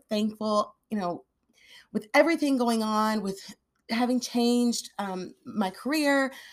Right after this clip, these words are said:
with just the love that I was feeling within my family, how positive everything was, that I nosedived into the spirit of giving and adapted some new traditions that I hope will precede me and my children will continue on.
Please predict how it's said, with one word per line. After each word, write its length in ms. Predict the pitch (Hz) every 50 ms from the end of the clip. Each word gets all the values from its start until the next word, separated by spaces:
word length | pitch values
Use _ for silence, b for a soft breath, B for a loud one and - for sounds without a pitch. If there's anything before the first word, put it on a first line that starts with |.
| B B B
with 300 | - 214 208 202 202 - - 240
just 320 | - 247 240 - - - _ _ _ _ - - - -
the 80 | 240 233
love 380 | 220 220 233 240 247 254 226
that 100 | 247 214
I 40 | 202
was 140 | 202 202 -
feeling 260 | - 220 220 220 214
within 220 | 196 196 - 196
my 140 | 180 180 196
family, 400 | - - 220 214 214 214 208 208
how 180 | 208 196 196 180
positive 580 | - - - - 202 196 208 226 226 233 233
everything 440 | 233 240 226 247 240 233 254 247 240
was, 320 | 233 233 233 226 233 233 233 B B B B B
that 100 | - 190
I 80 | 185 185
nosedived 800 | 196 208 208 220 240 269 247 - - 214 208 196 196 202 196 - - -
into 320 | 269 285 294 294 - 294
the 80 | 262 254
spirit 320 | - - 233 226 220 208
of 100 | 214 -
giving 320 | - 202 190 196 190 180 170
and 80 | 175
adapted 560 | 160 156 - 202 208 240 - - 285 269 -
some 200 | - - 233 214
new 180 | 208 220 226 220
traditions 600 | - - 220 226 226 220 - 233 220 214 226 - B B B B B B
that 100 | 180 180
I 40 | 185
hope 340 | 180 196 214 233 254 - -
will 100 | 254 254
precede 440 | - 269 240 - - 185 196 190
me 400 | 196 202 196 196 190 185 190 - -
and 320 | 185 180 175 175 180 180
my 140 | 175 165 165 -
children 420 | - - 196 196 196 190 185 180 160
will 120 | 170 170
continue 580 | - 170 170 - - 160 160 156 151 151 147 -
on. 380 | - 147 139 135 135 135 139